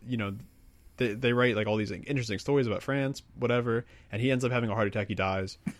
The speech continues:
So they have to, like, um, piece together, like, old, uh, reissue the articles or whatever, like, that these,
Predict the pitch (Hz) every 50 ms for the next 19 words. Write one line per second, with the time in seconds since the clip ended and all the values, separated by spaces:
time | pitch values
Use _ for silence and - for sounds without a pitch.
0 | - - - - 113 107 110 113 127 127 - - 131 117 113 107 104 98 - -
1 | - - - - - - - - _ - - - 110 110 107 104 104 101 98 101
2 | 98 95 92 - - - - - - 135 131 - - 123 113 113 113 117 117 113
3 | 107 104 101 - - - 117 113 117 117 117 117 113 117 117 117 117 - - -
4 | - - 110 107 104 95 95 107 113 113 117 117 - - 120 110 104 - - 113
5 | 113 120 131 127 139 139 135 135 135 135 139 139 139 131 120 107 - - 98 -
6 | 110 104 -